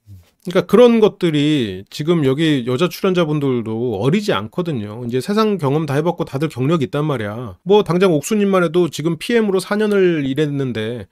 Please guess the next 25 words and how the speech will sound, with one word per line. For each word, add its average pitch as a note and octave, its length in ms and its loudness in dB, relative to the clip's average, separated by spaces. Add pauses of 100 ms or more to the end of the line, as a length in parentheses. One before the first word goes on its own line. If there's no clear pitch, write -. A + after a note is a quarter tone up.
(360)
이 D3+ 140 -2
피엠으로 A3+ 400 4
일하면 F3 280 2
어쨌건 D#3+ 280 0
프로젝트 G#3 360 -4
하면서 E3+ 240 -2
들어온 D#3 300 -2
뭐 C#3+ 140 0
신입들 F#3+ 440 0
이렇게 D3 200 -2
하면서 D3+ 160 -2
관리하면서 D#3 440 0
가야 A#2+ 180 -4
되는데 G#2 580 -6
고객들 B2 560 -2 (120)
요구사항도 A#2+ 440 -2
정의하고 C#3 480 -6
할-, D#3+ 140 -6 (240)
하려면 G3 320 2 (140)
사람에 B3 360 4
대해서 E3 220 2
알 A#2 140 0
거라고 A2 440 0
아무리 D#3 280 2
공주님들이셔도. C3 1160 -2